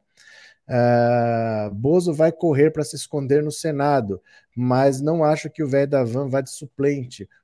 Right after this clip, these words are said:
O véio tá pendendo pro lado do Moro, pelo menos é o que falam por aqui em Santa Catarina. É que assim, Fabiano, suplente e nada é a mesma coisa. Suplente de senador não faz rigorosamente nada, não tem função.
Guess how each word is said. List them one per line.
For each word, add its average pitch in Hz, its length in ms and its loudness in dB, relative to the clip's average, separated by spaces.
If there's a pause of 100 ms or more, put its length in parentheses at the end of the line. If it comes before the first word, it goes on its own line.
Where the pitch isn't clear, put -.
(100)
O 117 120 -8
véio 135 240 2
tá 151 180 0
pendendo 151 640 -2
pro 151 160 -6
lado 143 260 2
do 143 140 -8
Moro, 143 380 2
pelo 135 260 -2
menos 135 400 -4
é 147 60 0
o 143 60 -2
que 143 120 -18
falam 139 340 -2
por 143 140 -4
aqui 139 220 -6
em 139 40 -10
Santa 131 300 -8
Catarina. 127 680 -6 (400)
É 254 80 -4
que 254 80 -2
assim, 170 300 0
Fabiano, 127 580 -2
suplente - 720 -4
e 165 80 -2
nada 135 560 -2
é 123 60 -4
a 123 80 0
mesma 123 260 -6
coisa. 92 360 -10 (2000)
Suplente 196 640 0
de 151 80 -6
senador 143 420 -2
não 175 120 -2
faz 165 240 -2
rigorosamente 156 920 0
nada, 131 380 -2
não 127 160 -2
tem 147 240 -4
função. 135 720 -4